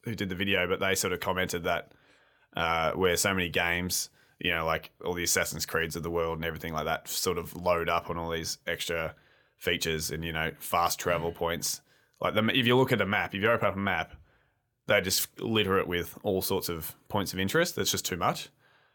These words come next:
Whereas Red Dead Redemption is pretty stark compared to most of those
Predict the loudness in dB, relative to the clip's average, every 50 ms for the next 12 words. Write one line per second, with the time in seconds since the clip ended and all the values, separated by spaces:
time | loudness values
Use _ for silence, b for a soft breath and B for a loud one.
0 | b b 2 2 2 4 2 2 4 2 2 2 2 2 2 2 2 0 -2 -2
1 | -2 -6 -10 _ _ _ _ _ _ _ _ _ _ _ _ _ _ -2 0 2
2 | 2 2 2 0 -2 -4 -4 -2 0 0 0 2 0 0 0 2 2 2 2 0
3 | -2 -4 -2 0 0 0 0 -2 -2 -2 -2 0 -2 -2 -2 -2 -4 -8 -10